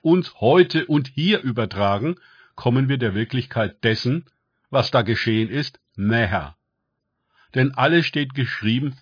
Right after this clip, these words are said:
für uns. Denn ist es einmal geschehen, will es wieder passieren. Jesus ist heute ganz genau der gleiche Gesalbte, wie er damals war. Sein Erbarmen hat sich ebenfalls kein bisschen geändert.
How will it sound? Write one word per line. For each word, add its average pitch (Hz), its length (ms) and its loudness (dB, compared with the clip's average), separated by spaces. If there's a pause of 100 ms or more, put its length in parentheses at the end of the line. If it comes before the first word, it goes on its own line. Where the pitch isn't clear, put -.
für 143 480 4 (100)
uns. 180 680 4 (1300)
Denn 120 360 2 (220)
ist 135 200 -2
es 104 120 -2
einmal 117 320 0
geschehen, 147 480 -2 (100)
will 101 140 -2
es 101 160 -4
wieder 143 220 0
passieren. 82 500 -12 (1160)
Jesus 135 480 2
ist - 260 -10
heute 131 280 -2
ganz 135 360 0
genau 113 340 0
der 139 140 -2
gleiche 110 400 -4
Gesalbte, 117 640 -2
wie 131 80 0
er 143 140 2
damals 151 420 0
war. 78 220 -10 (420)
Sein 123 280 0
Erbarmen 127 560 0
hat 135 140 0
sich 127 200 -4
ebenfalls 123 520 0
kein 123 360 0
bisschen 147 420 0
geändert. 147 600 -2